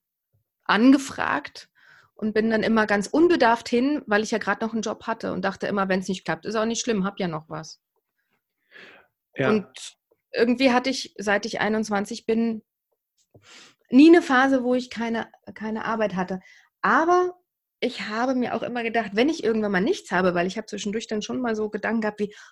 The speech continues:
Speaker 1: "Oh, scheiße, ey, du hast kein Studium, keine Ausbildung, du hast nur dein Abitur. Hilfe, hoffentlich fragt dich mal keiner danach."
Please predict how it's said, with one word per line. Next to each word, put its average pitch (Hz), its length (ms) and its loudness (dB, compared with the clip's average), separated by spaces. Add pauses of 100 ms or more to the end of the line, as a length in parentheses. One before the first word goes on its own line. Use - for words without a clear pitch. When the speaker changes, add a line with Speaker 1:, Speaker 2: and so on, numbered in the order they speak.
(120)
Speaker 1:
"Oh, 160 80 -12
scheiße, 226 340 -8
ey, 196 120 -4
du 185 120 -6
hast 180 160 -10
kein 190 160 -6
Studium, 214 580 -10
keine 196 300 -8
Ausbildung, 190 460 -8
du 190 40 -4
hast 185 140 -10
nur 233 140 -4
dein 240 160 -6
Abitur. 202 680 -8 (280)
Hilfe, 262 320 -6
hoffentlich 202 320 -6
fragt 254 260 -10
dich 185 140 -12
mal 175 100 -6
keiner 170 320 -8
danach." 160 400 -8